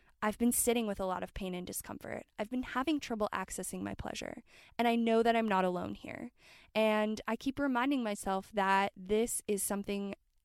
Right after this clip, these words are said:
everyone culturally, globally is going through in some way or another. So have check-ins, find time for solo pleasure, acknowledge your pain as your messenger for pleasure. It's telling you what's up. It's giving you important signals,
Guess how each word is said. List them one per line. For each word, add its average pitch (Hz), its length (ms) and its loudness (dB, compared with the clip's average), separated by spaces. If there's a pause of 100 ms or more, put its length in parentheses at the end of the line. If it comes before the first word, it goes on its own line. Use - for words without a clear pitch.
(140)
everyone 226 720 4
culturally, 208 680 -2
globally 196 540 0
is 202 140 -6
going 196 320 -2
through - 240 -6
in 208 180 -6
some 190 300 -4
way 185 180 -4
or 180 80 -2
another. 180 480 -4 (480)
So 247 640 4 (500)
have 247 280 4
check-ins, 196 680 -4 (200)
find 233 400 2
time 208 260 -2
for 202 100 -4
solo 190 380 -4
pleasure, 185 560 -6 (240)
acknowledge 226 480 4
your 226 80 8
pain 196 320 -4
as 196 220 -6
your 208 100 4
messenger 196 540 0
for 190 120 -8
pleasure. 214 520 -6 (340)
It's - 220 -10
telling 214 320 0
you 202 100 0
what's 196 220 -6
up. - 300 -8 (260)
It's - 260 -10
giving 220 280 0
you 208 120 0
important 196 400 -6
signals, - 540 -12